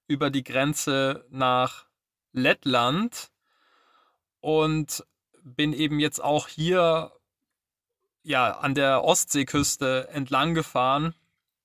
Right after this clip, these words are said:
War heute kurz in Nida, das ist so ein,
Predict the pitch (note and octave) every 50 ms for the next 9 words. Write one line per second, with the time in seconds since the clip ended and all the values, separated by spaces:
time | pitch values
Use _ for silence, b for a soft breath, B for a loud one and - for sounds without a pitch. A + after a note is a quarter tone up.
0 | _ _ _ _ _ _ _ _ _ _ _ _ _ _ _ _ _ _ _ _
1 | _ _ _ _ _ _ _ _ _ _ _ _ _ _ _ _ _ _ _ _
2 | _ _ _ _ _ _ - D#3+ E3 D#3 E3 E3+ E3+ E3+ D#3+ - - E3 E3+ E3
3 | - - - - B B B B B B B B B B B _ - C#3+ C#3 C#3
4 | C#3+ D#3+ G3+ A3+ G#3+ F3 G3 F#3 F3+ F3+ E3 D#3+ D3+ - D#3 C#3 - - D#3 D3
5 | C#3+ C#3+ C#3 C3+ C3